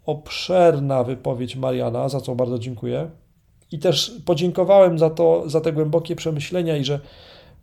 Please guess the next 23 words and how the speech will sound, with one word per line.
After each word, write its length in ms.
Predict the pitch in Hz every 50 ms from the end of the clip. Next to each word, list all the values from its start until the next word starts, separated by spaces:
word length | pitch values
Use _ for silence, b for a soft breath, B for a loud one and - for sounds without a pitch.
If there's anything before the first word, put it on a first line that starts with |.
| _ - 175 160
Marian 340 | 151 156 165 165 165 165 151
chciał 260 | - - - 160 139
się 120 | - 156
tym 180 | 156 - 156 143
podzielić. 580 | 151 151 131 131 143 135 151 180 180 - - - _ _ - - _ _ _ _ _ - - -
I 140 | - 175
też 180 | - 185 160 -
podziwiam 460 | - 175 165 143 151 147 165 156 143
ten 160 | - 160 147
dystans. 560 | 139 143 110 - - - 123 127 - - - - b b b b b b b b b b b _
E, 460 | 175 151 151 151 156 156 160 170 175 175
z 80 | -
kolei 360 | - - 202 196 208 208 214
Piotr, 460 | 208 - 233 247 254 262 - - - 196 - - 170 165 165 165 160 160 160
e, 40 | 165
skomentował 800 | 156 - - - 175 170 175 170 160 160 196 180 165 165 147 151
pod 240 | 160 147 - -
tym, 300 | - 160 147 147 143 143 143 - - _ _ _ _ _ _ _ _ _ _ _ _ _ _ _ - - - -
pod 220 | - 151 147 -
tą 120 | - 147
wypowiedzią 460 | 139 139 139 147 143 143 151 143 147 143
Mariana, 460 | 139 139 135 135 135 139 147 147 135
że 220 | 127 131 120 -